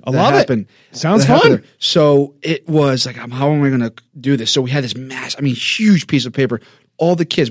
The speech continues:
Speaker 2: I was able to fit all, and it was a small class at the t-, at the time, like the
Speaker 1: Mm-hmm.
Speaker 2: twenty kids,
Speaker 1: Mm-hmm.
Speaker 2: onto this piece of paper, and they were all, they all had a, a time period, and they had to draw, illustrate, uh,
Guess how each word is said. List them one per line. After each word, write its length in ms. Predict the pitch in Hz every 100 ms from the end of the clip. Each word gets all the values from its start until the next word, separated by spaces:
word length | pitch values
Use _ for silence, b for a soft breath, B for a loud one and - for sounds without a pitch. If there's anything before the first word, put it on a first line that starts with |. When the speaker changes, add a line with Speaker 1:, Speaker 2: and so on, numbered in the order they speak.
| 117
Speaker 2:
I 80 | 135
was 120 | 139
able 120 | 151
to 100 | 147
fit 160 | - 147
all, 160 | 135 135
and 120 | 139
it 40 |
was 100 | 131
a 40 | 120
small 280 | - 143 123
class 280 | 160 196
at 100 | 123 113
the 60 |
t-, 80 | -
at 120 | 135
the 80 | 120
time, 200 | - 120
like 100 | 110 - _ _
the 220 | 98 123
Speaker 1:
Mm-hmm. 80 | 120
Speaker 2:
twenty 260 | 151 147 123
kids, 320 | 165 143 113
Speaker 1:
Mm-hmm. 320 | 107 113 147 - _ _
Speaker 2:
onto 500 | 151 175 185 180 175
this 160 | 156 139
piece 180 | 151 135
of 60 |
paper, 160 | 165 156
and 120 | 131
they 80 | 135
were 180 | 135 -
all, 240 | 156 156 156
they 120 | 147
all 140 | 147
had 160 | 143 143
a, 160 | 131 135
a 40 |
time 240 | - 165 165
period, 300 | 131 123 120
and 160 | 123 123
they 80 |
had 160 | 123 131
to 60 | 113
draw, 400 | 104 135 139 131
illustrate, 600 | 131 131 - 123 131 b b b b -
uh, 340 | 120 120 120